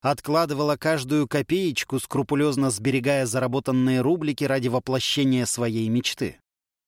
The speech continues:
За пять лет она добилась того, чтобы её, совсем молодого химика, перевели на должность главного технолога научно-исследовательского отдела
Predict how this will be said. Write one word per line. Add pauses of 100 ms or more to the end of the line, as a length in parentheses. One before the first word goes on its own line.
(280)
За
пять
лет
она
добилась
того,
чтобы
её,
совсем
молодого
химика,
перевели
на
должность
главного
технолога
научно-исследовательского
отдела